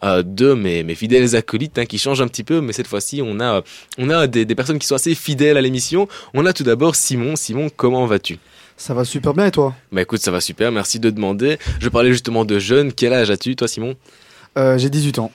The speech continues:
Speaker 1: Ben voilà, dix-huit ans, donc, euh, tout juste majeur, moi dix-neuf, donc, euh, oui, je me suis pas présenté, donc moi Robin Dozo, du coup dix-neuf ans, et je suis du coup l'animateur, l'animateur ici pendant une heure pour Scanner chez Equinox F M.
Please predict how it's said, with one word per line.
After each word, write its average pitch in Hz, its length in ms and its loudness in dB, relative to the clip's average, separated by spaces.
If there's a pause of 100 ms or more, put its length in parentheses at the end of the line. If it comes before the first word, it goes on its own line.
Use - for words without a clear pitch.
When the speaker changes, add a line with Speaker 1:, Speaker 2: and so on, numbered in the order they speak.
Speaker 1:
Ben 101 80 -2
voilà, 87 220 2
dix-huit 90 420 -6
ans, 101 120 0
donc, 90 200 -6
euh, 90 60 -2
tout 123 200 -6
juste 120 260 -4
majeur, 104 440 4
moi 110 160 4
dix-neuf, 107 540 0
donc, 101 220 -6
euh, 92 40 2
oui, 98 140 0
je 92 100 -6
me 87 60 -12
suis 92 100 -14
pas 101 100 -2
présenté, 95 400 -2
donc 85 140 -4
moi 90 220 0
Robin 107 360 2
Dozo, 101 300 0
du 98 140 -6
coup 110 160 -6
dix-neuf 113 400 -4
ans, 139 160 0 (320)
et 139 140 4
je 110 200 4
suis 123 200 -6
du 98 120 -10
coup 107 80 -4
l'animateur, 95 600 -2
l'animateur 113 680 0
ici 139 400 -4
pendant 131 420 2
une 131 260 -2
heure 143 300 2
pour - 260 -4
Scanner 104 360 -2
chez - 160 -6
Equinox 98 460 -6
F - 100 -6
M. 151 160 0